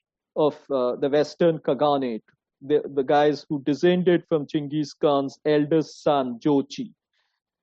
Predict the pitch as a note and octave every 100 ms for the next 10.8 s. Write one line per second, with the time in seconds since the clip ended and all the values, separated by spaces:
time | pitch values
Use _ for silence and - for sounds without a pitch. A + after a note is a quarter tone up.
0 | - C3 A#2 G#3+ - - D#3 C#3 C#3 C3
1 | C3 - - C#3+ C3 - C#3 C3+ - -
2 | - - _ _ - G#2 F2 F2 _ -
3 | D#3+ C#3+ C3 C3 C3 C#3+ - F3+ E3+ E3
4 | - E3+ - F#3 F3+ E3+ E3 - - D3+
5 | C3+ D3 D3+ D3+ D3 C#3 - D3 C#3 -
6 | E3+ D#3+ F3 D3 C#3 - D#3 D3+ D3+ D3
7 | C#3+ C#3+ C#3+ - _ - - - - F3+
8 | F3+ - D#3+ D#3 D3+ C#3 D#3+ D#3 D#3 D#3+
9 | D3+ C#3 C3 B2+ - C#3+ A2+ A2+ _ _
10 | _ _ _ - C#3+ B2 A#2